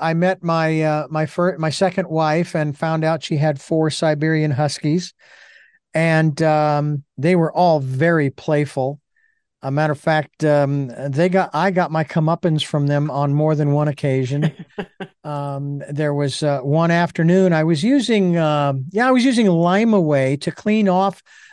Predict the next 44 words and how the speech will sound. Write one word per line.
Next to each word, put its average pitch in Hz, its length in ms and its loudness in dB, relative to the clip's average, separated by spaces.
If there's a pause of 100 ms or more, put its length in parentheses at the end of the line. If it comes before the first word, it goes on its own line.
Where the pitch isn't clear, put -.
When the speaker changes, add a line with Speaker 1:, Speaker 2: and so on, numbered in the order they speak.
Speaker 1:
the, 156 340 2
uh, 143 120 2
s-, 135 220 -6
the, 139 300 -2
the 135 220 -2
French 208 440 -2
doors 175 400 4
on 156 120 0
the 151 100 0
outside 165 600 0
of 127 120 -4
the 127 60 -4
slobber 175 1000 0 (480)
from 160 280 2
one 180 220 4
of 165 140 2
them, 139 160 0
who 160 100 4
used 180 240 2
to 156 60 0
jump 160 340 0
up 180 220 2
and 147 180 0
try 165 300 0
to, 147 140 -8
and 147 160 -2
say, 175 140 2
"Hey, 285 160 6
I 185 120 2
want 190 220 2
inside, 180 340 0
I 160 100 2
want 151 220 0
inside." 156 440 0
And 156 220 -4 (160)
these 226 160 -2
were 202 100 2
outdoor 156 300 0
dogs, 135 400 0
so 147 100 -4
they 151 140 -2
had 143 160 -2
a, 131 120 0
Speaker 2:
Mm-hmm. 185 80 -10